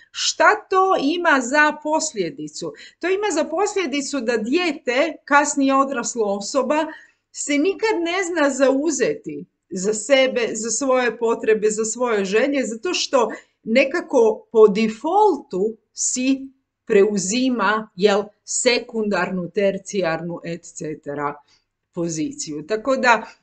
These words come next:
mm, dijete, kasnije odrasla osoba zapravo uopće ne može de facto ni zamisliti,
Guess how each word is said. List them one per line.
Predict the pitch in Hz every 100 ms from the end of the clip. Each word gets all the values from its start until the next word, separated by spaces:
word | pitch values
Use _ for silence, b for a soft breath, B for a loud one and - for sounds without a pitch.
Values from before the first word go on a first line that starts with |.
| _
mm, | - 196 196 - 190
dijete, | 165 202 269 - 214
kasnije | 214 202 202 208 190
odrasla | 190 180 175 180
osoba | 196 220 208 175
zapravo | 175 196 190 175 180
uopće | 214 220 - 202
ne | 196 226
može | 233 196
de | 175 185
facto | 277 285 - 233
ni | 208
zamisliti, | 180 190 196 277 330 - 151 - - 127